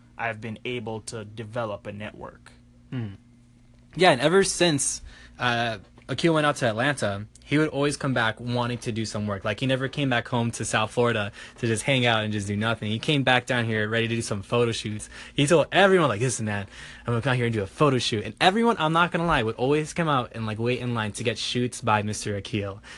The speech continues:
Speaker 2: It's actually quite amazing to see that.
Speaker 1: <laughs>
Speaker 2: And I've noticed that even though, like, these photo shoots were for fun, they've also helped your portfolio and a lot of, like, our friends, right?
Speaker 1: Definitely,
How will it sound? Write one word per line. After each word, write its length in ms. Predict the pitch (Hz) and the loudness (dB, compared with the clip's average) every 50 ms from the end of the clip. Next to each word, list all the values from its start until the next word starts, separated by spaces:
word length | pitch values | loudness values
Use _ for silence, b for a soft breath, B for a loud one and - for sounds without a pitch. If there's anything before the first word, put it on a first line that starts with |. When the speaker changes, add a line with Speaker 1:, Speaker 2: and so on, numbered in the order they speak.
| B B B | B B B
Speaker 2:
It's 200 | - 127 120 143 | 0 0 2 2
actually 320 | 139 139 - - 143 127 | 2 0 0 0 -2 -2
quite 260 | 117 - 131 123 120 | 0 2 2 2 2
amazing 340 | 107 113 117 117 113 104 110 | 0 -2 -2 0 0 0 -2
to 80 | 110 104 | -4 -2
see 220 | - 127 120 113 | -2 0 0 0
that. 220 | 101 101 101 104 - - | 0 -2 -6 -6 -6 -8
Speaker 1:
<laughs> 220 | 170 - - - | -8 -8 -8 -4
Speaker 2:
And 340 | 127 135 131 131 135 131 - - - - | 0 2 2 2 0 -2 -6 -8 -4 0
I've 160 | - 151 160 | 2 4 4
noticed 340 | 170 185 202 208 208 196 - - | 4 4 4 4 2 0 2 2
that 260 | 165 160 147 139 - - - - - _ - - - | 2 2 2 0 -4 -12 -18 -20 -18 _ -12 -8 -2
even 280 | 151 156 160 180 190 | 0 0 2 2 4
though, 120 | 190 190 185 | 4 4 4
like, 180 | 180 170 143 | 4 2 0
these 280 | 131 143 143 143 139 - - - | 0 0 0 0 -2 -4 -10 -10
photo 220 | - - 147 143 143 | -6 -2 0 2 2
shoots 240 | 135 - 151 - - | 2 0 0 0 0
were 80 | 131 | -2
for 160 | - - 120 | 0 0 -2
fun, 340 | - - 131 123 117 113 113 B B B B B B B B B | 0 2 2 2 2 2 -2 B B B B B B B B B
they've 180 | B 135 131 127 | B 2 2 4
also 360 | - 131 139 135 - 151 143 | 2 2 2 2 2 0 0
helped 380 | 120 139 135 127 123 - - - - | 2 2 2 2 0 0 -4 -10 -6
your 280 | 135 117 113 127 135 135 | -2 0 2 2 2 2
portfolio 680 | - 165 143 - 143 139 135 139 135 131 127 127 123 - - | 2 -2 -2 0 0 0 2 2 2 2 2 0 0 -2 -4
and 100 | 117 113 | -6 -4
a 60 | 107 | -2
lot 220 | 107 107 107 107 | -2 0 0 0
of, 140 | 107 104 101 | -2 -2 -4
like, 260 | 104 98 101 - - b b b b b b - | -4 -6 -6 -8 -14 b b b b b b 0
our 240 | 117 110 110 104 101 | 0 0 0 0 -2
friends, 460 | - - 135 117 104 101 104 98 - | -4 -2 0 0 0 -2 -4 -4 -2
right? 300 | 107 107 110 123 120 - 131 | 0 0 0 0 -2 -4 -8
Speaker 1:
Definitely, 580 | 143 139 - - 131 117 101 98 98 101 92 | -8 -8 -8 -10 -14 -16 -16 -16 -18 -20 -20